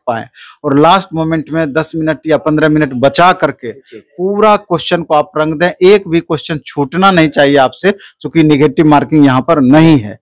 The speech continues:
Speaker 1: इस बातों को एकदम आपको ध्यान रखना है।
Speaker 2: जी।
Speaker 1: और कई छात्र, अब जैसे मैथ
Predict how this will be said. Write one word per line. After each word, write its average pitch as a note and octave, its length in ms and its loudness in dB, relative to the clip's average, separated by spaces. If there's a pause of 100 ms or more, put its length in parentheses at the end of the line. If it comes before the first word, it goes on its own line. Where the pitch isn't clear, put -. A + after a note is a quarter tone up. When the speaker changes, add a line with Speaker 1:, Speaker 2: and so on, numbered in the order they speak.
(280)
Speaker 1:
इस E3+ 180 -6
बातों D#3+ 300 0
को E3+ 300 -4
एकदम E3 320 0
आपको D#3 300 0
ध्यान C#3 320 2
रखना B2+ 340 -2
है। G#2 120 -12
Speaker 2:
जी। - 340 -20 (180)
Speaker 1:
और G3+ 460 2
कई G3+ 200 4
छात्र, D#3+ 480 -2
अब D3 140 0
जैसे C#3+ 240 -4
मैथ D3+ 240 2